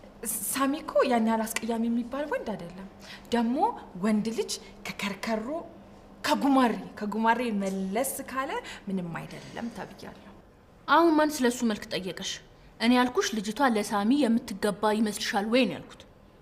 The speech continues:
Speaker 1: አዎ፣ ልጅቷ እኮ ቆንጅዬ ናት። ምን ይወጣላታል? ደግሞ ሳሚ እሷን አገኘ ማለት ከአንቺ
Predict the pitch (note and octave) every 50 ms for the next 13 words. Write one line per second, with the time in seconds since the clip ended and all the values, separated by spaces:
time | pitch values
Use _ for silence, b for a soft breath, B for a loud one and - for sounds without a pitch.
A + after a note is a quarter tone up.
0 | - - - B B B B B B B - - C#5+ C5+ B4 G#4 F#4 F#4+ - B
1 | B B B - A4 A4+ - - A#4+ A#4+ - A#4+ - - - E5+ E5 - B3 G#3
2 | A#3+ G#3+ G3+ G#3+ A3 - B3+ A#3 G#3 F3 - - A3+ G#3+ B3 C4 C#4+ - D#4 -
3 | - - - - - - - B B B B B - - - A3+ A3 A3 A3+ B3
4 | D#4 - - - A#3 G#3 G3+ A3 B3 E4 - - A3 G#3 - - A3 G#3 G#3 G#3
5 | G3 A3 A3 A3+ B3 C4 B3+ D#4 F#4 B4 B4 - B B B B B - A3 G#3
6 | G#3+